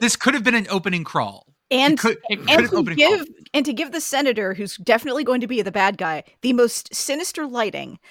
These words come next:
Speaker 2: they possibly could in his one line of dialogue. <laughs>
Speaker 3: Yeah, no, they, they foreshadow that, but, like, there are so many other ways they could have been more tactful about, like, explaining the premise. Like, "Nope,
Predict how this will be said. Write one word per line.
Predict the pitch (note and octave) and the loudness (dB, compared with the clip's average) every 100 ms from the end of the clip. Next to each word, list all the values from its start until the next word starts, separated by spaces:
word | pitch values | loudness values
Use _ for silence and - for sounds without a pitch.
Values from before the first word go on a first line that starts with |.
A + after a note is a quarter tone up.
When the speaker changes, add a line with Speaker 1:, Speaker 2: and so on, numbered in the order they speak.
| _ | _
Speaker 2:
they | - A#3+ | 4 4
possibly | - - A#3+ C4 - D4 A#3+ D4+ D4+ | 4 -4 0 0 -2 -6 -6 0 0
could | - - C4+ C4+ F#3+ F3 - - - - | 0 -2 -2 0 -2 -6 -12 -20 -20 2
in | B3 A#3+ | 2 2
his | B3+ A3+ F#3 | 0 -2 -4
one | F3+ A3 A#3+ C4 C#4+ G#3+ | -2 4 4 4 0 -4
line | G#3 G#3 G#3+ | -2 -2 -2
of | G#3 - | -8 -2
dialogue. | G3 F3+ C#3+ F3+ - - - - | 2 2 0 -4 -8 -14 -16 -10
<laughs> | - C#4+ - - _ _ G3+ | -6 -6 -8 -16 _ _ 2
Speaker 3:
Yeah, | B3+ D#3+ D#3+ | 6 6 4
no, | G3+ F3 D#3 | 0 0 0
they, | G3 G#3 G3 - _ | -2 0 -2 -6 _
they | F#3+ | -6
foreshadow | E3+ B3 C#4 - G#3+ F3+ | -2 0 0 2 2 2
that, | E3 D3+ C#3 | 2 2 0
but, | F#3+ | -2
like, | F3+ F3+ | -4 -2
there | A#3+ | -2
are | A#3 | -2
so | - A#3+ | -2 -4
many | C4 A#3+ F3+ | -4 -6 -4
other | D#3+ E3 D#3 | -4 -2 -4
ways | C#3+ C#3+ C3 | -6 -6 -6
they | C3 | -10
could | - C#3 | -8 -10
have | B2+ | -8
been | C3 | -10
more | B2+ B2 | -8 -8
tactful | - A#2+ A#2+ - C3 | -4 -2 -2 -4 -6
about, | B2+ B2 B2+ | -2 0 0
like, | B2 | -4
explaining | B2 - - A#2 A#2 B2+ C3 C#3 _ _ - | -6 -8 -6 -4 -4 -6 -6 -12 _ _ -14
the | C3 | -8
premise. | C#3 C3+ - | -6 -6 -6
Like, | D#3 D#3 - | -4 -4 -2
"Nope, | A3 A3+ | 0 0